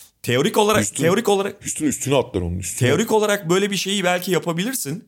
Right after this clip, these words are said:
Speaker 1: Yani kontratı da bir tarafından dengeleyerek, o tarafın belki Landry Shamet'ı da atarsın. Hani kontrat dengelemesi bakımından diyorum. Ama Cam Johnson'ı kaybetmek Phoenix'e başka bir yerden bu defa şey olacak.
Speaker 2: Tabii.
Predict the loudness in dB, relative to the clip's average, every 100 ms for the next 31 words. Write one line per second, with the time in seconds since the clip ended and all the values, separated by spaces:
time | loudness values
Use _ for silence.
0 | -6 -4 0 0 0 0 0 -2 0 -2
1 | -2 0 0 0 0 0 0 -2 -2 -2
2 | -2 -2 -6 -2 -2 0 0 0 0 -2
3 | -2 -2 0 0 2 0 -2 -6 -2 -2
4 | 0 -2 -2 -4 -4 -4 -6 -6 -6 -4
5 | -4 -4 -6 -8 -16 -16 -18 -6 -2 0
6 | 2 0 2 0 -2 -2 0 2 0 -2
7 | -4 -4 -4 -4 -2 -2 -2 -2 0 0
8 | -2 -2 -2 0 0 -2 -4 -4 -4 -4
9 | -6 -10 -12 _ _ -6 0 0